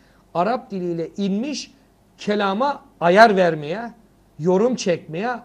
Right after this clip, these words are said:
oradan ahkam kesmeye t-, cüret edebiliyorsunuz.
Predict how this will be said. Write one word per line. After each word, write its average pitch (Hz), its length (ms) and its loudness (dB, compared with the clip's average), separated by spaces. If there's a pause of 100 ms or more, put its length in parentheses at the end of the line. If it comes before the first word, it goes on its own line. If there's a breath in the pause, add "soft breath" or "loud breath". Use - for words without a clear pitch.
(140)
oradan 190 320 -2
ahkam 208 480 -6
kesmeye 202 560 -6 (560 loud breath)
t-, - 60 -20 (500)
cüret 180 320 -6
edebiliyorsunuz. 156 840 -10